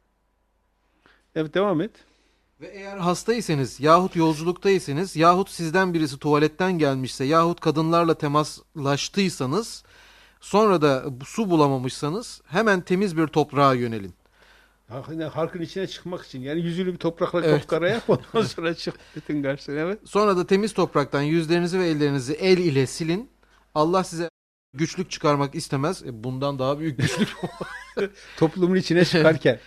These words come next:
Speaker 2: "Fakat sizi temizlemek ve kendinize verilen nimetlerin karşılığını ödemeniz için üzerinizdeki nimetini
Speaker 1: Yani
Speaker 2: tamamlamak."
Speaker 1: şimdi görüyor musunuz? Bakın. Bakın namazı yok saymak için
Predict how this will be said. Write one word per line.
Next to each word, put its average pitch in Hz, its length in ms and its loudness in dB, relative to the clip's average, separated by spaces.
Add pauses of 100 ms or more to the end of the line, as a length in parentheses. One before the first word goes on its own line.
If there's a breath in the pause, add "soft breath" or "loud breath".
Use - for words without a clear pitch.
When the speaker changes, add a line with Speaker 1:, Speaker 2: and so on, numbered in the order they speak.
(160 loud breath)
Speaker 2:
"Fakat 175 340 -2
sizi 180 140 -8
temizlemek 170 500 0
ve 202 120 0
kendinize 160 520 0
verilen 143 360 0
nimetlerin 151 460 -2
karşılığını 147 480 -4
ödemeniz 151 440 -2
için 185 160 -8
üzerinizdeki 147 500 -2
nimetini 139 300 -6
Speaker 1:
Yani 180 80 -10
Speaker 2:
tamamlamak." 165 260 2
Speaker 1:
şimdi 190 240 -2
görüyor 196 320 4
musunuz? 147 380 2
Bakın. 131 380 2 (760 soft breath)
Bakın 143 320 -2
namazı 165 360 0
yok 156 240 -2
saymak 160 400 -2
için 113 340 -6